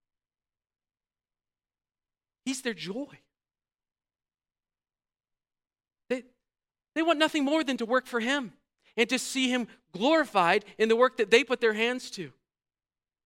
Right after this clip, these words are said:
And when the master returns, it's like they can't wait to show him, isn't it? They can't wait to show him what they earned for him. And so, so the greatest possible reward that you could imagine even giving these men who love their master in this way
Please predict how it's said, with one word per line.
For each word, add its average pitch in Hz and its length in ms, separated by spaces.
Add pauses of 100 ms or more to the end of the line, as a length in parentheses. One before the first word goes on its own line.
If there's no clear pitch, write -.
(200)
And 196 160
when 208 160
the 202 60
master 196 420
returns, 180 480
it's - 160
like 165 120
they 160 100
can't 127 260
wait 135 160
to 113 60
show 135 340
him, 117 140
isn't 123 200
it? - 60 (2250)
They 220 80
can't 247 340
wait 254 220
to 226 80
show 214 280
him 190 160 (160)
what 202 120
they 208 160
earned 208 300
for 170 100
him. 151 300 (260)
And 185 80
so, 220 160 (160)
so 226 140
the 226 80
greatest 247 480
possible 220 480
reward 190 500
that 208 100
you 202 140
could 214 140
imagine 202 500
even 196 280
giving 240 320
these 165 220
men 135 220 (220)
who 214 100
love 233 300
their 247 80
master 180 380
in 180 40
this 170 180
way 156 300